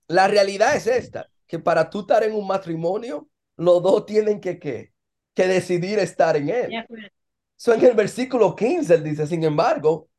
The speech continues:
Speaker 1: si el que no es creyente se separa, que se separe. En tales cosas, el hermano o la hermana no está, no, ah, no están obligados, sino que Dios no ha llamado para vivir en paz".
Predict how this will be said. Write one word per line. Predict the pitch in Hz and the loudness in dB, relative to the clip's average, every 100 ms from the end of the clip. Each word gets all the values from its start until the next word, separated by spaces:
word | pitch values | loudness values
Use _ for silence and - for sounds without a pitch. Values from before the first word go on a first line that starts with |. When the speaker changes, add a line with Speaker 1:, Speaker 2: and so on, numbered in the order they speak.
| _ | _
Speaker 1:
si | - 170 | -8 -2
el | 170 | -2
que | 165 160 | -2 -4
no | 156 185 262 285 - | -2 2 4 4 2
es | 196 208 | -2 -4
creyente | - 165 135 143 202 156 123 117 | -6 -8 -6 -8 -8 -10 -10 -10
se | 127 | -6
separa, | 117 117 190 156 165 214 _ _ _ _ _ | -6 -4 -4 -4 -6 -8 _ _ _ _ _
que | - | -8
se | 135 139 | -6 -2
separe. | 143 147 180 185 - _ _ _ _ _ _ | -2 0 0 -2 -6 _ _ _ _ _ _
En | 165 175 | -2 2
tales | 196 240 220 | 4 4 2
cosas, | - 247 - - | 2 2 2 2
el | 175 | 4
hermano | 165 156 165 226 269 | 4 4 2 2 0
o | - 175 | 2 2
la | 156 | 2
hermana | 139 139 226 247 170 160 | 0 -4 -6 -6 -6 -6
no | 156 175 247 | -2 2 2
está, | 226 - - 156 208 277 _ _ _ _ | 0 -6 -4 -2 -4 -10 _ _ _ _
no, | 151 185 226 - | 0 2 2 0
ah, | 147 135 | -2 -4
no | 151 175 220 | -4 -2 0
están | 202 - 180 190 226 - | -2 -6 -4 -2 -4 -4
obligados, | 175 156 143 147 175 147 127 156 - _ _ _ | -6 -6 -6 -4 -4 -4 -6 -12 -20 _ _ _
sino | - 156 170 196 | -12 -2 -2 0
que | 208 | 0
Dios | 165 160 190 202 | 0 -2 -2 0
no | 180 | -2
ha | 165 | 0
llamado | 156 143 147 160 160 | -2 0 -2 -2 -4
para | 139 123 | -4 -4
vivir | 117 110 117 127 | -6 -10 -12 -8
en | 120 110 | -8 -6
paz". | - 98 90 - | -6 -4 -6 -10